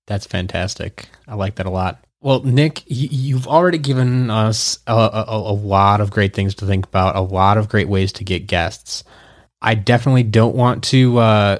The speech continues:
cut you off if you have more to share with us. So I'm just gonna kinda let you go here, and you can give us any other tips and tricks that you might wanna share about getting guests on podcasts.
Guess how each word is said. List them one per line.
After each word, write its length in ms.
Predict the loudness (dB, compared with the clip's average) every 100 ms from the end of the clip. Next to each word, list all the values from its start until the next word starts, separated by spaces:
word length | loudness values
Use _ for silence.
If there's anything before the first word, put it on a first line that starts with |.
| -4
cut 300 | -2 -2 0
you 120 | 2
off 240 | 2 2 -2
if 120 | -2
you 80 | -2
have 220 | -2 -2
more 300 | 0 0 0
to 100 | -4
share 360 | -4 0 2
with 180 | 0 -4
us. 200 | -8 -8
So 420 | -6 0 0 0 -6 -20 -20 _ _ -2
I'm 180 | 0 0
just 180 | 0
gonna 180 | 0 -2
kinda 260 | 0 0 2
let 260 | 0 0
you 60 | -2
go 200 | 0 0
here, 400 | 0 0 2 2
and 640 | 0 0 0 0 -2 -6 -10 _ _ _
you 340 | -8 0 0
can 600 | 2 0 2 2 0 -4 -8 _ _ -4
give 160 | 0 0
us 200 | 0 -4 _ _ 0
any 320 | 2 2 2
other 320 | 0 2 0
tips 320 | 0 -2 -2
and 100 | -4
tricks 440 | -2 -2 -2 -4 -4
that 440 | 0 2 2 -2
you 300 | -8 -2 -2
might 240 | 0 -2 -2
wanna 260 | -4 -4
share 340 | -4 -2 -2 -2
about 420 | -2 -2 -2 _ _ _
getting 260 | -4 -2 0
guests 360 | 0 -2 -4 -6
on 140 | -4
podcasts. 540 | -4 -4 -8 -12 -16